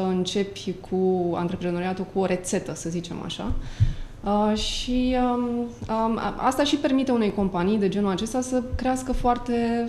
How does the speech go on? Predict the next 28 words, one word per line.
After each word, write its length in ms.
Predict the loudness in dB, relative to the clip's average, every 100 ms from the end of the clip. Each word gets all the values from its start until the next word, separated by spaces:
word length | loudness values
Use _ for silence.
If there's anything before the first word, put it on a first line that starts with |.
| -4
foarte 240 | -4 0
repede 540 | 2 0 -2 -2 -2 0
și 220 | -2 -2
foarte 320 | 0 0 2
ok, 260 | 0 -2 0 0 0
pentru 260 | -2 -4 -4
că 120 | -6
fiecare, 840 | -2 -2 0 0 2 2 0 -2 -8 -16 -18 -18 -16 -6
um, 540 | -4 -2 -4 -8 -8 -10 -10 -8
uh, 140 | -8 -6
fiecare 580 | -6 -2 0 0 -4 -4
antreprenor 600 | -2 0 2 2 4 4
care 180 | 2 2
își 100 | 0
deschide 320 | 0 -2 0
un 180 | 2 4
astfel 240 | 2 0
de 100 | -4
centru 360 | -2 0 0 0
este 300 | -2 -4 -6
foarte 440 | -2 -2 -2 0
interesat 720 | 2 2 0 -2 -2 -2 -2
să 260 | -6 -2 -2
funcționeze 600 | 0 0 0 2 2 0
foarte 340 | 0 -2 0
bine, 400 | 0 2 0 -4 -6
da? 140 | -6 -2
Crede, 420 | 0 2 2